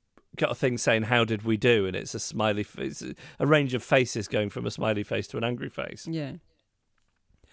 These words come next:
Speaker 1: My friend Alex Kosek says that those buttons aren't connected to anything.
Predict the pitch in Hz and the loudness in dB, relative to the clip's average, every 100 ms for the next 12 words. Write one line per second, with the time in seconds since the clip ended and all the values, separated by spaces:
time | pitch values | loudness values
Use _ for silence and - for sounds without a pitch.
0 | _ _ - 156 - 196 165 127 - 147 | _ _ 2 2 4 2 2 0 0 -2
1 | - 120 - 113 113 113 - 123 113 131 | -2 -4 -2 -2 -2 -6 -2 -2 0 -2
2 | 120 110 107 101 120 127 - 127 123 113 | -2 0 -2 -2 -4 -4 -6 -10 -8 -6
3 | - 113 117 | -6 -8 -8